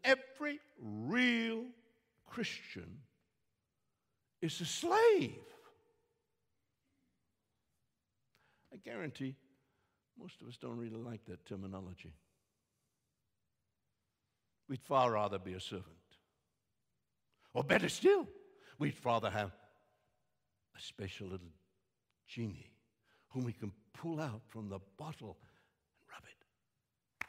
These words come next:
And when we need it, say, "Jesus, help me," and expect that he would help me indeed. Moreover, I doubt it if we have really thought the difference between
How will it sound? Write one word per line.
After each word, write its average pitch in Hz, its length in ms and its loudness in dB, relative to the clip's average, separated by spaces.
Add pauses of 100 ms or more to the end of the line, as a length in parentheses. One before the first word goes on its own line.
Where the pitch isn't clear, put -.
And 165 140 2
when 208 140 6
we 220 100 8
need 311 180 8
it, - 280 0
say, 294 160 4
"Jesus, 330 500 8
help 339 240 10
me," 120 120 0 (280)
and 147 140 2
expect - 500 -12
that 98 140 -10
he 101 100 -10
would 101 200 -8
help 143 160 -12 (120)
me 277 80 -14
indeed. 214 340 -12 (3000)
Moreover, 226 640 4
I 185 260 2
doubt 170 520 0
it - 240 -8
if 143 240 -6
we 151 120 2
have 147 160 0 (280)
really 220 580 0
thought - 680 -2
the 156 80 -2 (180)
difference - 720 -4
between 147 920 -2